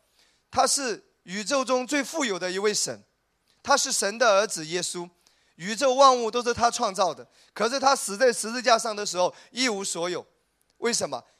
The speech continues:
因为他要担当你的贫穷，因为你的贫穷归在了他的身上。他这样做要为你赢得什么？叫你们因他的贫穷可以成为富足。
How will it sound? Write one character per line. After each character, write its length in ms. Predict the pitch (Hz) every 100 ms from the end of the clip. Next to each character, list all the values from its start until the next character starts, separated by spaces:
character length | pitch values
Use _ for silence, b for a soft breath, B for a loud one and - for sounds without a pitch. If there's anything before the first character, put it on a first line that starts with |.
| _ -
因 240 | 220 240
为 240 | 240 196 131
他 200 | - 214
要 180 | 233 190
担 260 | 226 208
当 220 | 214 208 202
你 80 |
的 100 | 156
贫 240 | 160 - 147
穷， 220 | 160 117 _ _ _ _ _ _ _
因 180 | 226 262
为 80 | 240
你 140 | 175
的 100 | 214
贫 240 | - 190
穷 320 | 226 180 170 180 _
归 180 | - 220
在 120 | 202 202
了 140 | 165
他 180 | - 175
的 120 | 170
身 160 | 170 151
上。 200 | 147 113 _ _ _ _ _ _ _ _ _ _
他 220 | 247 269
这 100 | 285
样 240 | 285 262
做 460 | 240 285 190 127 _ _ _ _
要 220 | - 254 240
为 240 | 277 247
你 200 | 196 170
赢 160 | 156 202
得 160 | 196
什 160 | 196 156
么？ 200 | 143 113 b b
叫 280 | - 294 269
你 200 | 220 190
们 280 | 185 190 220
因 320 | 277 294 294
他 380 | - 269 285 277
的 180 | 262 226
贫 380 | - - 156
穷 320 | 185 160 147 160 b b
可 320 | - 180 190
以 220 | 233 196 156
成 380 | - 147 156
为 400 | 170 147 151 165 - b b _
富 480 | - - 254 220 160
足。 260 | - 101